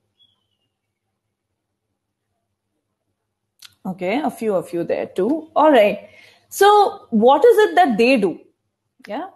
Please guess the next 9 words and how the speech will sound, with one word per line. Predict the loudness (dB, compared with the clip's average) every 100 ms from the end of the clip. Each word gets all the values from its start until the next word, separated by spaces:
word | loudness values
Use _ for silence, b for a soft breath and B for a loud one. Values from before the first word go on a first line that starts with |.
| _
So | -2 0 0 -4 -16 _ _ -18
they | -8 -6 -2
would | -2 -2 -2
usually | -4 -2 -2 -2 -2 -2
have | 0 0 0 -2 -6
some | -6 -4 -2
dynamic | 0 0 0 0 0
analysis | 0 0 0 -2 -2 -4 -6
tools | -6 -6 -6 -12 -20